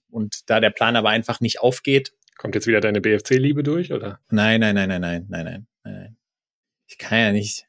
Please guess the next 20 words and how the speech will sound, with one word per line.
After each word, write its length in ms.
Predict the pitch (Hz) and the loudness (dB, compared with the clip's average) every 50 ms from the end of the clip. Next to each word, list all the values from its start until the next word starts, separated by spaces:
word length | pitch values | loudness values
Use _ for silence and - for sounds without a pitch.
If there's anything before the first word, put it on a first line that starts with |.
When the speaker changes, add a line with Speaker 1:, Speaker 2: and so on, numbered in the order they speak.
| _ _ | _ _
Speaker 2:
Oder 220 | - 127 113 107 | -6 -4 -2 0
wackelt 240 | 117 117 - 135 113 | 0 2 2 2 2
Jena 240 | 120 120 117 113 107 | 2 2 2 0 0
schon? 240 | - 110 104 101 - _ _ | -2 -4 -4 -6 -8 _ _
Speaker 1:
Nee, 520 | 110 113 113 117 120 120 120 123 120 117 | 0 2 4 4 4 4 4 4 2 2
nee, 120 | 110 104 101 | 2 0 0
nee, 120 | 98 95 | 0 0
nee, 160 | 92 92 90 | 0 0 0
auch 140 | 98 98 - | 0 0 0
das 260 | - 107 98 - - | 0 0 0 0 -2
nicht. 340 | 92 92 110 135 - - - _ _ - | -2 -2 -2 -4 -6 -10 -16 _ _ -2
Ähm, 280 | 95 92 98 98 95 | 2 2 4 4 2
das 160 | 95 92 - - | 2 0 0 -2
widerspricht 680 | 117 110 - 113 - - - - - 151 165 - - - | 2 2 4 4 2 -2 -6 0 2 2 2 2 0 -2
sich 160 | 143 135 - | -2 0 0
ein 140 | 135 123 113 | 0 2 2
bisschen 280 | 147 156 - 147 131 123 | 2 2 0 0 0 0
mit 140 | 120 104 | -2 0
meiner 300 | 113 110 110 110 107 104 | 0 2 2 4 4 2
D-F-B-Pokal-Prognose. 1600 | 104 107 110 110 107 - - 131 131 135 156 143 - - 131 139 135 - - 139 131 135 135 135 143 147 143 160 170 185 190 185 | 2 2 2 2 2 0 -2 -4 -2 -2 -4 -4 -2 0 0 0 0 -2 -2 -2 0 0 0 0 0 -2 -4 -6 -6 -6 -8 -10